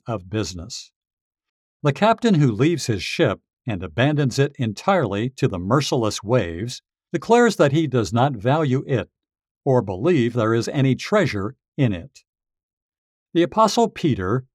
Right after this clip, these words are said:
gives a good reason why there should be mutual love between husband and wife, that your prayers be not hindered. First Peter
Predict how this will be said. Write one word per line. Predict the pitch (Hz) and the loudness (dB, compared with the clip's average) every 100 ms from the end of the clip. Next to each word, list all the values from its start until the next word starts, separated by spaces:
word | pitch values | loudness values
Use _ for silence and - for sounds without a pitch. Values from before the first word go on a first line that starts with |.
| - | -2
gives | 131 151 - | 0 0 0
a | 175 | -2
good | 147 - 247 151 | -4 0 0 0
reason | 156 160 107 87 85 | 0 0 0 -6 -4
why | 113 143 | -2 0
there | 143 143 | 2 0
should | 135 147 120 | 0 -2 2
be | 120 | 2
mutual | 101 170 190 196 175 143 | 2 0 0 -2 0 2
love | 120 123 120 | 4 2 0
between | 120 - 95 85 | -6 -4 -4 0
husband | 190 156 110 107 107 - _ | 2 2 0 -4 -4 -8 _
and | 117 107 | -6 -4
wife, | 98 101 80 - _ _ _ _ _ _ _ _ _ | -2 -4 -4 -12 _ _ _ _ _ _ _ _ _
that | 113 120 139 - | 2 2 2 -2
your | 143 117 | 0 0
prayers | - - 226 131 95 113 - - _ _ | -2 -2 0 2 0 -4 -8 -16 _ _
be | 117 98 | -4 0
not | 110 139 143 | 0 0 0
hindered. | - 123 90 87 87 _ _ _ _ _ _ _ | 0 0 -2 -10 -14 _ _ _ _ _ _ _
First | - 117 113 | 0 0 0
Peter | - 175 107 107 | 0 0 0 -4